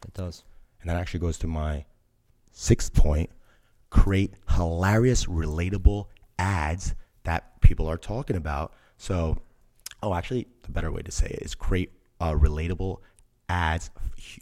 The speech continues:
Speaker 2: uh, humorous ads, hilarious ads that highlight your values, your product's value proposition. So, Dude Wipes, I, I was just some of their more recent ads,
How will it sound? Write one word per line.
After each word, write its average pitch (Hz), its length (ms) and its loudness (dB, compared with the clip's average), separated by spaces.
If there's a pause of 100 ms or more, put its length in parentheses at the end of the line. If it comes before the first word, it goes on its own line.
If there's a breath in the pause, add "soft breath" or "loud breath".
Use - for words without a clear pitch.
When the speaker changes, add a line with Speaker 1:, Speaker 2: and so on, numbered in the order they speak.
Speaker 2:
uh, - 180 -10
humorous 113 520 -4
ads, 80 260 -6
hilarious 90 500 -6
ads 78 280 -4 (300 loud breath)
that 87 300 0
highlight 90 540 -4
your 82 120 -4
values, 78 560 -4 (120 loud breath)
your - 120 2
product's 95 400 2
value 80 260 -4
proposition. - 720 0 (400 soft breath)
So, 87 360 -6 (280)
Dude 101 180 2
Wipes, 82 400 2 (140)
I, 85 240 -4
I - 20 -2
was 78 140 -2
just 80 220 -10
some 92 180 -6
of 82 60 -2
their 80 80 -2
more 78 200 -2
recent 82 340 0
ads, 71 340 -2